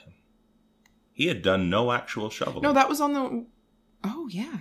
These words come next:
Speaker 2: He,
Speaker 1: He
Speaker 2: he
Speaker 1: had
Speaker 2: didn't.
Speaker 1: shovel in hand. He had
Speaker 2: He had
Speaker 1: opened the
Speaker 2: shovel
Speaker 1: front
Speaker 2: in
Speaker 1: door
Speaker 2: hand
Speaker 1: and
Speaker 2: and
Speaker 1: got
Speaker 2: the,
Speaker 1: tackled by a
Speaker 2: by the
Speaker 1: dog.
Speaker 2: poodle, yeah.
Speaker 1: Which,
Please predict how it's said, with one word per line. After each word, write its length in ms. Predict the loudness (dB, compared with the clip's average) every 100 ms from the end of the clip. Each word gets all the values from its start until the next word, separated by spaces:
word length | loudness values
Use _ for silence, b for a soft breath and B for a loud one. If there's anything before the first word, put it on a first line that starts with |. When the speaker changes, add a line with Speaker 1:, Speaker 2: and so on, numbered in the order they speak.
| -8
Speaker 2:
He, 140 | -10
Speaker 1:
He 60 | -8
Speaker 2:
he 240 | 0 2
Speaker 1:
had 220 | 4 2 0
Speaker 2:
didn't. 100 | 2
Speaker 1:
shovel 400 | 4 4 2 -2
in 120 | -2
hand. 340 | 0 0 0
He 100 | 0
had 80 | 2
Speaker 2:
He 60 | 4
had 80 | 4
Speaker 1:
opened 20 | 4
the 20 |
Speaker 2:
shovel 140 | 2 4
Speaker 1:
front 200 | 2 2
Speaker 2:
in 40 |
Speaker 1:
door 220 | 4 6 6
Speaker 2:
hand 100 | 4
Speaker 1:
and 80 | 2
Speaker 2:
and 80 |
Speaker 1:
got 180 | 4 2
Speaker 2:
the, 60 | 2
Speaker 1:
tackled 440 | 2 2 0 0
by 140 | 4 4
a 60 |
Speaker 2:
by 20 | 4
the 40 |
Speaker 1:
dog. 400 | 4 6 6 2
Speaker 2:
poodle, 340 | 0 -2 -2 -4
yeah. 300 | -4 -4 -4 -2
Speaker 1:
Which, 380 | 0 0 -6